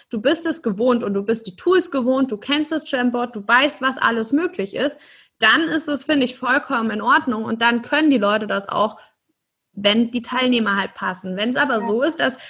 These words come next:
Speaker 1: dass man sich damit noch nicht so wirklich beschäftigt hat, mm, man auch mit dem, okay, hier kommt was, da ploppt was auf, hier,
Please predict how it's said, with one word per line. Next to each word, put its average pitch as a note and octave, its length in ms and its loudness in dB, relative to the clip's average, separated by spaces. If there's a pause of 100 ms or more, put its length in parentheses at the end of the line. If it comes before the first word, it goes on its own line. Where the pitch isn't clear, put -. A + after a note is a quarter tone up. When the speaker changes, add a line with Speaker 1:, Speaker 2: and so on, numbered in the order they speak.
(120)
Speaker 1:
dass B3+ 160 2
man B3+ 160 4
sich B3+ 100 0
damit B3 320 2
noch B3 140 0
nicht B3 240 2
so G3+ 160 -4
wirklich A3 340 0
beschäftigt G3+ 640 -4
hat, D4+ 140 4 (480)
mm, C4+ 440 2
man A#3 300 2
auch A3 320 0 (100)
mit A3+ 200 -2
dem, A3+ 160 0
okay, C4 340 -4
hier C#4 200 2
kommt C4+ 280 -4
was, B3+ 220 -2
da B3 200 4
ploppt B3+ 320 -4
was B3 220 -6
auf, A#3+ 240 0
hier, C4+ 320 0